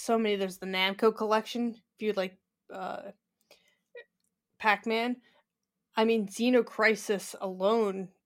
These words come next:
is a really good game. They have a sing-, uh, Xenocrisis, which is a, uh, shmup.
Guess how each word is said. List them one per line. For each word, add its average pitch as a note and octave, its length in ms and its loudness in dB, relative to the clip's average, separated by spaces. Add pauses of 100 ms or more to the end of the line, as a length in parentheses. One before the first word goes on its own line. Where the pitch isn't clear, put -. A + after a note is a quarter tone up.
(120)
is G3 120 -10
a F#3+ 140 -4 (100)
really G#3 320 4
good G3 220 -4
game. G3 420 -2 (140)
They F#3 120 -4
have G3 160 0
a F#3 140 -2
sing-, G3+ 420 -6
uh, F#3+ 240 -2
Xenocrisis, G3 1200 -4 (120)
which G3+ 280 -10
is G3 140 -8
a, F#3 240 -4
uh, F3+ 280 -2 (380)
shmup. F#3 380 0